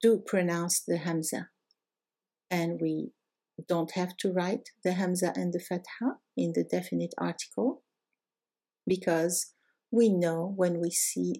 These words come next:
these two sticks at the beginning of a word that it's al, it's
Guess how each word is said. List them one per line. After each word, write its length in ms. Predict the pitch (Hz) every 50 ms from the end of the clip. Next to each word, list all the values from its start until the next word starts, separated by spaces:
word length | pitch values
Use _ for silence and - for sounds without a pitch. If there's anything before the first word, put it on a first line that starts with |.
| - 175 180 175 - - - - -
these 460 | 185 180 180 180 180 180 - - -
two 300 | - - - 185 175 165 170
sticks 640 | - - - - - - - - - - - -
at 120 | 185 170 -
the 120 | 160 160
beginning 400 | - 160 160 - 170 170 170 156
of 100 | 151 151
a 140 | - - -
word 380 | 180 214 247 233 190 - - - - - - - _ _ _
that 200 | 185 180 180 185
it's 240 | 175 175 - - - -
al, 240 | - 180 170 170 165 - - -
it's 160 | 185 175 -